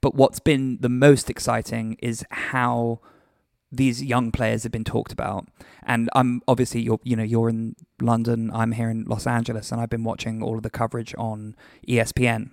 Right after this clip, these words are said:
And I will say E S P N's done a wonderful job of covering the Euros, uh, with commentary afterward and before as well. Um, t-, the way they talk about England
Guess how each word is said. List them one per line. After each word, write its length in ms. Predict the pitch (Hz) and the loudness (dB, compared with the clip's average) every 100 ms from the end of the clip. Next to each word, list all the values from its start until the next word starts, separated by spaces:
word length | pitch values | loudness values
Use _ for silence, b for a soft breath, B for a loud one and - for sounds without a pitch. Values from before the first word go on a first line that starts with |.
| - | -6
And 80 | 120 | -2
I 20 | |
will 140 | 120 | 0
say 240 | 113 113 110 | 0 -2 -2
E 80 | 110 | -4
S 80 | |
P 80 | - | -4
N's 160 | 117 110 | -6 -4
done 100 | 113 | -6
a 60 | |
wonderful 340 | 110 113 113 110 | -6 -8 -8 -8
job 380 | 113 110 107 - | -6 -6 -6 -10
of 140 | - | -6
covering 340 | - 120 101 | -4 -4 -6
the 120 | 113 110 | -8 -8
Euros, 440 | 127 120 117 - B B B B | -8 -8 -8 -12 B B B B
uh, 260 | - 107 110 | -8 -8 -8
with 160 | - 110 | -8 -6
commentary 500 | - 113 110 113 110 | -4 -4 -4 -6 -6
afterward 380 | 110 110 120 110 | -6 -6 -6 -6
and 100 | 107 | -10
before 360 | - 113 113 | -8 -4 -4
as 100 | 113 | -4
well. 340 | 117 113 110 113 B B B B _ | -6 -4 -6 -10 B B B B _
Um, 420 | 120 110 107 113 - _ _ _ _ _ _ _ _ _ _ _ _ _ _ _ _ _ _ | -4 -4 -6 -10 -16 _ _ _ _ _ _ _ _ _ _ _ _ _ _ _ _ _ _
t-, 140 | - - | -4 0
the 80 | 139 | 4
way 120 | 156 | 6
they 120 | 151 | 6
talk 240 | 131 147 135 | 4 2 2
about 240 | 113 113 | -2 -2
England 420 | 135 131 - - | -2 -4 -8 -14